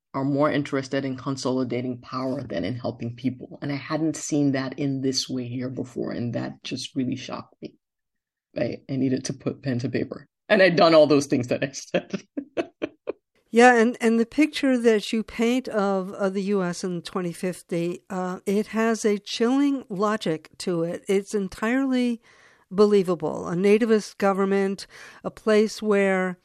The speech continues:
Speaker 2: you know, if you can't pay your, uh, hospital bill, you end up in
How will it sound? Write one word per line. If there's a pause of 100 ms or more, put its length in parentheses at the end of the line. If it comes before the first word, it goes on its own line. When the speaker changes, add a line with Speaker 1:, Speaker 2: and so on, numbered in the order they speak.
(400)
Speaker 2:
you
know,
if
you
can't
pay
your,
uh,
hospital
bill,
you
end
up
in